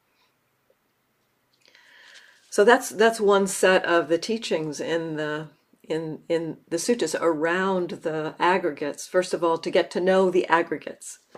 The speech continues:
So we talked about that, um, some last time.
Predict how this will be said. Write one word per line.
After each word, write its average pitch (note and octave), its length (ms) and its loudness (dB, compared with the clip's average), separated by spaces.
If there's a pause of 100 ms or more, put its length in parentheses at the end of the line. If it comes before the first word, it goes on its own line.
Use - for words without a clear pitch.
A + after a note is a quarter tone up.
(500)
So - 120 -12
we D#3+ 80 -6
talked F3+ 300 -2
about D#3+ 260 -4
that, D#3+ 360 -2 (140)
um, D#3+ 400 -6 (260)
some E3 300 -4
last G3+ 380 -2
time. - 320 -14